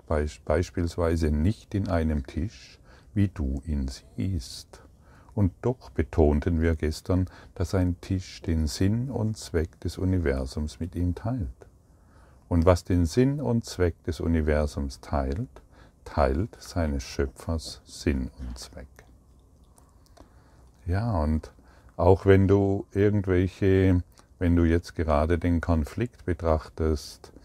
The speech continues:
Ukraine, Sowjetunion,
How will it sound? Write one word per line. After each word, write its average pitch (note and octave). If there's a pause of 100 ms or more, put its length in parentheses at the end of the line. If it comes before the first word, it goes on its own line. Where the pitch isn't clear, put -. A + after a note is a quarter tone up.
(260)
Ukraine, F2 (800)
Sowjetunion, E2+